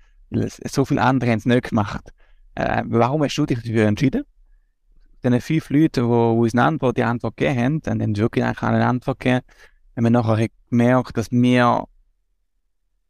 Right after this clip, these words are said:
ja mit den Informa-, die falschen Informationen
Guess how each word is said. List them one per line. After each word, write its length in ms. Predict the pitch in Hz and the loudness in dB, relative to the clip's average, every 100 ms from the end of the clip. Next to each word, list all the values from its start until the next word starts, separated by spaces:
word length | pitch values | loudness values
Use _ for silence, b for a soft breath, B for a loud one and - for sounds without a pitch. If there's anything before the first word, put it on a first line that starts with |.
| _ _ _ _ - | _ _ _ _ -4
ja 180 | 131 | 0
mit 160 | 156 151 | 0 2
den 120 | 131 | 2
Informa-, 240 | 123 127 - _ _ _ | 2 0 -2 _ _ _
die 60 | - | -8
falschen 340 | 127 127 135 | 0 0 2
Informationen 720 | 127 123 120 - 135 147 147 | 0 0 -2 0 -2 0 -2